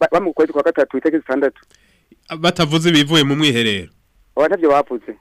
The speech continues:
Speaker 2: Iyo sentare, ni, ni, uti ni sentare yihe?
Speaker 1: Kuda pere i Makamba.
Speaker 2: Eh.
Speaker 1: Umva, i-, i-, iteka itandatu za-, inye kwa mbere uheze ni kwase, kwase mu wundi mwiherero kandi ho, ho baraburanye.
Speaker 2: Ehe.
Speaker 1: Mbwa rero ntibatiye amakenga.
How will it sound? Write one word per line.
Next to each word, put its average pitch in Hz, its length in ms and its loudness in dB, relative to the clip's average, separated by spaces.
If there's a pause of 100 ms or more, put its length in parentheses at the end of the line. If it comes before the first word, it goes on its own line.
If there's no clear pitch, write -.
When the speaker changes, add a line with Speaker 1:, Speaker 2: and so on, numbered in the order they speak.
Speaker 2:
Iyo 147 180 0
sentare, 170 580 2
ni, 127 160 -4
ni, 151 180 -4
uti 170 300 -6
ni 180 100 4
sentare 175 380 2
yihe? 110 280 -2 (600)
Speaker 1:
Kuda 190 180 2
pere 170 340 2
i 160 40 2
Makamba. 135 540 -2 (120)
Speaker 2:
Eh. 123 220 0 (1200)
Speaker 1:
Umva, 190 220 0 (400)
i-, 175 40 -12
i-, 180 220 -4
iteka 220 220 0
itandatu 196 400 -2
za-, 160 320 2
inye 170 300 0
kwa 160 240 0
mbere 156 140 -6
uheze 160 360 -2
ni 165 60 0
kwase, 160 220 0
kwase 175 340 0
mu 139 60 -4
wundi 160 140 0
mwiherero 143 300 0
kandi 143 240 0
ho, 156 140 2
ho 160 220 4
baraburanye. 143 580 0 (220)
Speaker 2:
Ehe. 107 380 -2 (1000)
Speaker 1:
Mbwa 175 120 0
rero 175 180 0
ntibatiye 156 320 -2
amakenga. 135 420 -2